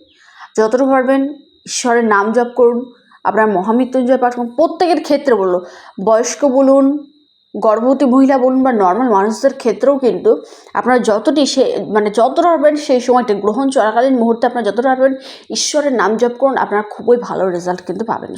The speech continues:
গ্রহণের যে কুপ্রভাব সেটা আপনাদের উপর মোটেও পড়বে না। গ্রহণ চলাকালীন আপনারা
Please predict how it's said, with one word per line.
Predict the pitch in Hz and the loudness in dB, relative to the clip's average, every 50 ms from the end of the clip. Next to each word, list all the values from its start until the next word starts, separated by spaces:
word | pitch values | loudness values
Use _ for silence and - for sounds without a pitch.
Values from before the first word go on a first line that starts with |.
| - - 208 190 | -14 -12 -6 -4
গ্রহণের | 208 220 226 277 302 302 311 302 240 | -2 -2 0 0 0 0 0 0 0
যে | 269 285 | -2 -4
কুপ্রভাব | - - 294 294 233 - 220 196 208 247 262 262 285 | -2 0 0 0 2 2 0 0 2 0 -2 -2 -2
সেটা | - 226 196 226 | -4 -2 -2 -2
আপনাদের | - - 196 - - 240 220 226 214 | -2 -2 -4 -2 -2 0 0 0 0
উপর | 208 226 285 330 - - - - - - - - | 0 0 -2 -2 -4 -8 -18 -20 -20 -18 -10 -2
মোটেও | 202 196 196 196 233 339 381 - - | 0 0 2 2 2 0 0 -2 -4
পড়বে | 190 175 - - - | -4 -4 -4 -8 -12
না। | - - - _ - - - - - _ _ _ _ _ _ _ _ _ _ _ _ _ - - - 254 233 208 | -14 -16 -18 _ -20 -20 -20 -20 -20 _ _ _ _ _ _ _ _ _ _ _ _ _ -20 -10 -6 -4 -2 0
গ্রহণ | 240 277 302 311 285 | 2 2 2 2 2
চলাকালীন | 311 285 285 294 302 294 302 285 | 2 0 0 0 0 0 0 0
আপনারা | 285 - - 240 247 262 269 | 0 0 0 2 4 4 4